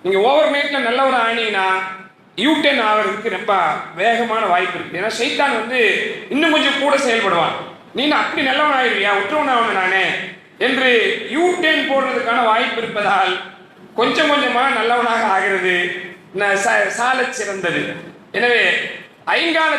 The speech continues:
தொழுகை தான் நம் மீது கடமை, அதுல மாற்றமே இல்லை. நான் சொல்வது,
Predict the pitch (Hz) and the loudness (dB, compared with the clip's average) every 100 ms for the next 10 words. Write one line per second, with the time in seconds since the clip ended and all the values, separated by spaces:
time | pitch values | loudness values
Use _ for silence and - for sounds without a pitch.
0 | - 262 262 269 262 269 240 233 240 220 | -2 -2 -2 -2 0 0 -2 -2 -4 -2
1 | 214 226 220 190 190 190 185 180 214 226 | -2 0 0 -2 -2 -4 -2 0 -2 -2
2 | 233 240 214 196 180 175 - - - 180 | -2 -2 0 0 0 -2 -8 -12 -4 -2
3 | 202 196 240 254 240 196 185 190 | 0 0 0 0 2 4 2 0